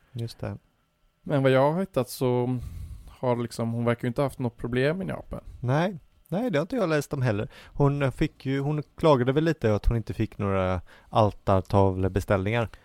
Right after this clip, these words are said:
Speaker 2: Jaha.
Speaker 1: Det var ju det som betalade bäst.
Speaker 2: Ja, det är klart, eh.
Speaker 1: Eh, hon, eh, hon jobbade inte i nästan någon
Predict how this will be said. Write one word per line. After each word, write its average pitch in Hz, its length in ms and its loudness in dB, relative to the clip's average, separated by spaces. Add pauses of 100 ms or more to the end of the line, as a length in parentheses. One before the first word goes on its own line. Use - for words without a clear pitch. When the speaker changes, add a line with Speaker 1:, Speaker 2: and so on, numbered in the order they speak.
(140)
Speaker 2:
Jaha. 143 300 2
Speaker 1:
Det 151 60 2
var 113 60 6
ju 117 60 8
det 123 160 8
som 120 260 0
betalade 104 500 4
bäst. - 260 -8 (300)
Speaker 2:
Ja, 117 100 4
det 123 80 4
är - 20 4
klart, - 320 -6
eh. 117 200 0 (400)
Speaker 1:
Eh, 92 260 2
hon, 113 340 2
eh, 110 320 4
hon 117 160 0
jobbade 135 320 4
inte 110 200 -4
i 101 360 -2
nästan 101 380 -6
någon 135 500 -8